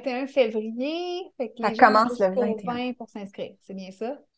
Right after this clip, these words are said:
Speaker 2: Jusqu'au vingt pour s'inscrire, mais comme je dis, il me reste juste deux places. Donc, euh, donc c'est ça. J'essaie de limiter les groupes pour justement maximiser l'expérience, que tout le monde ait de la place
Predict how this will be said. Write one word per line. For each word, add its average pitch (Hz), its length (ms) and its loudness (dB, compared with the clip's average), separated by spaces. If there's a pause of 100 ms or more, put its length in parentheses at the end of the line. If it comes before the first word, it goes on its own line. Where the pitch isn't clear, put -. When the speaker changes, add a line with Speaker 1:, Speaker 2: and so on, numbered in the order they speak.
(120)
Speaker 2:
Jusqu'au 247 520 8
vingt 226 180 6
pour 247 160 0
s'inscrire, 190 420 2
mais 233 120 6
comme 196 160 4
je 196 60 -4
dis, 233 100 2
il 233 100 6
me 214 60 2
reste 190 200 6
juste 220 160 2
deux 208 220 6
places. 202 540 4
Donc, 180 480 4
euh, 175 1040 6
donc 175 180 -2
c'est 190 120 -4
ça. 196 120 2
J'essaie 254 240 8
de 254 80 12
limiter 247 440 10
les 254 120 4
groupes 240 300 4
pour 226 220 -4
justement 202 480 2
maximiser 202 520 2
l'expérience, 196 500 2
que 233 100 -4
tout 214 120 -8
le 185 60 -4
monde 185 200 0
ait 185 120 -2
de 196 40 -4
la 165 140 0
place 190 240 0